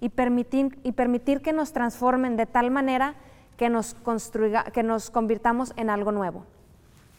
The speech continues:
Cuando escucho todo esto, el antifrágil y todo lo demás, yo no escucho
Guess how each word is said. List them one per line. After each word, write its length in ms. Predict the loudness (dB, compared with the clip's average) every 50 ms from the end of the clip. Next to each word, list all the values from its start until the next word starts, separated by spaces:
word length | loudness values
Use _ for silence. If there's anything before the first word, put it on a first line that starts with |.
| -20 -20 -20 _ _ _ -20 -20 -20 -20 -20 -20 -20 _ _ -20 -20 -20 -20 _ -20 -20 -4 2
Cuando 240 | 4 6 6 6 4
escucho 320 | 2 2 -2 0 0 0
todo 300 | 2 4 6 6 8 8
esto, 440 | 6 6 4 2 0 0 0 0 0 -2 -10 -20 -20 -20 -20 -20 -20 -20 -20 -20 -20 -20 -20 -20 -20 -20 -20 _ _ -20 -20 -20 -20 -20 _ -10
el 180 | -6 -4 -2 0
antifrágil 760 | -2 -2 -2 -4 -2 0 2 4 4 4 4 2 0 -2 -2
y 60 | -2
todo 260 | -2 -2 0 0 2
lo 140 | 2 2 2
demás, 260 | 2 2 0 0 -2 -4 -10 -18 -8 -2
yo 160 | 4 4 6
no 80 | 6 4
escucho 580 | 2 0 2 2 2 4 4 4 2 2 2